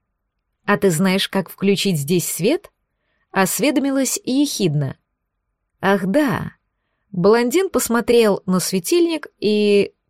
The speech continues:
тот зажёгся сам. Я зажмурилась от яркого света, а когда открыла глаза, чуть не рухнула на месте — потому что к столу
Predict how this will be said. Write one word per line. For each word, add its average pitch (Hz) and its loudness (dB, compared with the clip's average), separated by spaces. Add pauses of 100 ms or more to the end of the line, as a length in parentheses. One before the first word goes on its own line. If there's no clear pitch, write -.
(140)
тот 285 2
зажёгся 185 -2
сам. 190 -2 (720)
Я 220 2
зажмурилась 285 0
от 208 -4
яркого 240 -2
света, 170 -4 (480)
а 190 -2
когда 220 2
открыла 233 2
глаза, 185 0 (400)
чуть 339 -2
не 302 -2
рухнула 254 0
на 240 0
месте — 196 -4 (380)
потому 214 2
что - -2
к 202 -6
столу 233 0